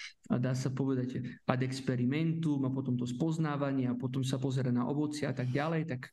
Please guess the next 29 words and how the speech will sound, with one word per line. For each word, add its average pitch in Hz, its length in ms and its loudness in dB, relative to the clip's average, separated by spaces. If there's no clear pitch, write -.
keďže 131 240 2
komunika-, 147 560 0
komunita, 139 480 2
dá 131 160 2
sa 127 160 -2
povedať, 131 400 0
je - 20 2
nová, 143 300 0
vznikla 131 400 0
v 135 80 0
roku 131 200 -2
tisíc 151 320 2
deväťsto 143 320 2
sedemdesiat 135 720 0
deväť, 208 400 0
no 208 100 6
a 208 60 2
momentálne 139 480 0
sa 131 180 0
pracuje 135 800 0
na, 123 240 2
e, 123 640 0
cirkevnom 139 480 2
schválení, 135 480 2
dá 127 80 2
sa - 80 -2
povedať 123 260 0
pápežskom 180 540 0
schválení, 160 720 2